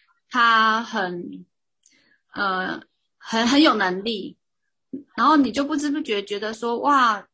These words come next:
我很想要这样，所以我就喜欢他。”但是这些能力会不会其实，呃，从自己的提升也开始独立出来的时候，就不会，呃，从他，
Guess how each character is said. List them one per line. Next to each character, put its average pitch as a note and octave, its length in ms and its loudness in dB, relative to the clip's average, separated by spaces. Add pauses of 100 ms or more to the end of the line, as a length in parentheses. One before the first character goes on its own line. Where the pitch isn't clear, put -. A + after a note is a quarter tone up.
(300)
我 A3 160 -8
很 A#3+ 180 2
想 C4+ 200 2
要 C#4 120 4
这 B3+ 280 -2
样， A3 280 -2
所 G#3+ 160 -6
以 A#3 60 0
我 G#3 180 -2
就 G#3 120 -8
喜 - 200 -6
欢 F#3 280 -4
他。” F3 340 -6
但 D#4 140 6
是 E4+ 100 2
这 E4 140 0
些 C#4 220 0
能 G#3+ 200 0
力 A3+ 180 -6
会 B3+ 120 -4
不 A3 60 -12
会 A#3 140 -2
其 G3+ 200 -8
实， F#3+ 340 -6 (400)
呃， G3+ 260 -2 (340)
从 A#3+ 260 0
自 D#4+ 160 2
己 A3+ 120 -2
的 F3+ 140 -2
提 F#3+ 260 -8
升 G#3 440 -4
也 G3 80 -2
开 A#3+ 180 -2
始 B3 120 -4
独 F#3+ 280 0
立 A#3 180 -2
出 G#3 240 -4
来 F#3 200 -2
的 B2+ 120 -14
时 - 220 -10
候， F#3+ 340 -6 (380)
就 D4+ 180 -2
不 A3+ 280 -4
会， B3 380 0
呃， F3+ 460 -8 (760)
从 A3 280 -2
他， A#3+ 420 0